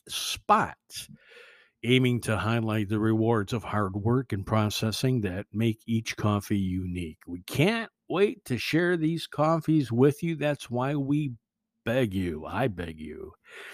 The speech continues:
I implore you to join Vesta's Coffee Subscription Club at vesta coffee dot com, or if you're in Las Vegas, visit Vesta just a little bit away from the Fremont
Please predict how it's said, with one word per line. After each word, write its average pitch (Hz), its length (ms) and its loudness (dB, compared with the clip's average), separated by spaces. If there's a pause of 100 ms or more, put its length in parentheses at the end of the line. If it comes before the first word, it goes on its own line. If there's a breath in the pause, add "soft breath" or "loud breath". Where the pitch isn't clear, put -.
(500 loud breath)
I 117 100 2
implore 262 520 6
you 147 440 8
to 123 120 -2
join 117 800 6
Vesta's 151 540 0
Coffee 208 480 -2
Subscription - 880 -2
Club 98 340 -2
at 90 140 -4
vesta 110 420 0
coffee 139 380 2
dot 208 320 -6
com, 262 360 0 (220)
or 202 800 6 (580 soft breath)
if 104 160 -4
you're 117 220 4
in 131 120 4
Las 139 320 2
Vegas, 147 520 2
visit 110 520 0 (120)
Vesta 127 600 -2
just 123 360 -4
a 131 60 -4
little 147 240 0
bit 143 240 2 (960)
away 110 260 2
from 110 280 -4
the 98 60 -6
Fremont 143 580 -4